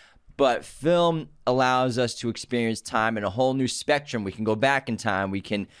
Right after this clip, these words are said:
watch movies in nonlinear story structure like Pulp Fiction or Memento or The Prestige, Batman Begins, and see time in a really interesting, fascinating way where you're watching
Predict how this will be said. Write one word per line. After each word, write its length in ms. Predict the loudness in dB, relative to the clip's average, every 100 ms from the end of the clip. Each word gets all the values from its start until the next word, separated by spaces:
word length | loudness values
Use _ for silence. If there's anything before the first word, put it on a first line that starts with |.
| -20 -4
watch 340 | 2 2 0
movies 600 | -2 -2 2 0 0 -4 _ -2
in 320 | 0 2 -2 -8 -2
nonlinear 560 | 0 2 0 0 0
story 300 | -2 0 0
structure 480 | 0 0 0 0 -4
like 240 | 0 0 0
Pulp 260 | -4 -2
Fiction 540 | -4 -4 -2 -2 -2 -6 -2
or 280 | 2 2
Memento 760 | 2 0 -2 -2 -2 -2 0 -2
or 240 | 0 0
The 100 | 0
Prestige, 580 | -4 -6 -6 -4 -4 -2
Batman 320 | 0 0 0
Begins, 420 | -4 -2 -2 -4 -6
and 120 | -6
see 260 | -4 -4
time 300 | -4 -2 0
in 60 | 0
a 60 | -2
really 240 | -2 -4
interesting, 560 | -4 -4 0 -2 0 -4
fascinating 580 | 0 0 -2 -4 -2
way 200 | 0 2
where 120 | 2 0
you're 140 | 0
watching 480 | 2 2 0 -4